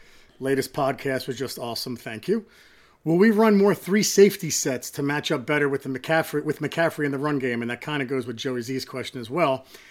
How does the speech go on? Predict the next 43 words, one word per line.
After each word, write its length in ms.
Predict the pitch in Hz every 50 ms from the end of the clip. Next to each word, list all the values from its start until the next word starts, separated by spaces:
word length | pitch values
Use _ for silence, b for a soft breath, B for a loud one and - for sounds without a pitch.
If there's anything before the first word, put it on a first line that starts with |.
| B B B -
And 80 | 156 156
then 80 | 151
the 60 | 139
second 320 | 131 - 247 262 202 185 170
question, 480 | - 143 131 123 - - 135 151 160 b b b b b b _
"What 160 | - - -
type 140 | 175 175 151
of 100 | 143 120
hairstyle 520 | 160 196 208 175 - - 151 135 131 127 117
do 60 | 127
you 80 | 127
expect 260 | 123 127 - 143 - -
to 80 | 135
see 180 | - - 139 127
from 160 | - 135 131
McAdoo 420 | 143 165 165 - 139 117 117 104
Sunday?" 360 | - - 113 101 101 101 92 - _ _ _
So 200 | - - 147 131
first, 560 | - - 202 208 156 135 131 - - - - B B B B B B B B B B B 131
do 80 | 131 147
you 80 | 135 -
see 240 | - - 170 160
three 200 | - - 170 160
safety 360 | 143 - 185 175 147 - 147 131
sets? 240 | - 143 127 -
And 100 | 156 165
Joey 240 | 139 208 208 180 165
Z 220 | 123 156 170 147 135
asked, 240 | 127 120 - -
like, 240 | 139 131 123 - b b b b b b b b b b b b _ _ _ _ _ _ -
oh 80 | 139 139
no, 120 | 131 117 107
sorry, 280 | - 143 127 117 117 - _
Joey 180 | - 143 131 131
Z 120 | 123 131
didn't 140 | 120 110 107 107
ask 140 | 98 - -
that. 140 | 107 101
Someone 240 | - - 131 113 113 110
else 140 | 104 - -
did. 140 | - 101 110
Ryan 320 | 127 143 139 135 127 120
Chapman 560 | - - 143 139 127 - 120 113 110 104 98